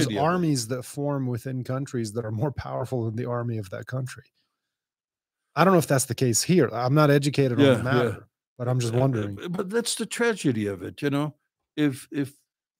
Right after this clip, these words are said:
Speaker 2: Like, Palestinian people, they're not, what are they armed with? I mean, they used to throw rocks at, at Israeli soldiers when
Speaker 1: And tanks, at tanks.
Speaker 2: At
Speaker 1: Yeah.
Speaker 2: ta-, yeah, they throw rocks at tanks, right. So if they're armed with rocks and Hamas is armed with A Ks,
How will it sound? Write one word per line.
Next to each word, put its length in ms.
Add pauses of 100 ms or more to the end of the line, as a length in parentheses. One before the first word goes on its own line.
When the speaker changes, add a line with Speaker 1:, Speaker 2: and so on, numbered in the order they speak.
Speaker 2:
Like, 180
Palestinian 640
people, 360
they're 160
not, 200
what 120
are 40
they 120
armed 340
with? 360
I 60
mean, 160
they 120
used 300
to 80
throw 200
rocks 520
at, 180 (120)
at 140
Israeli 340
soldiers 560
when 260
Speaker 1:
And 140
tanks, 480
at 160
tanks. 520
Speaker 2:
At 160
Speaker 1:
Yeah. 60
Speaker 2:
ta-, 80
yeah, 180
they 120
throw 240
rocks 400
at 100
tanks, 400
right. 300
So 140
if 100
they're 180
armed 280
with 120
rocks 540
and 320
Hamas 400
is 140
armed 380
with 280
A 140
Ks, 480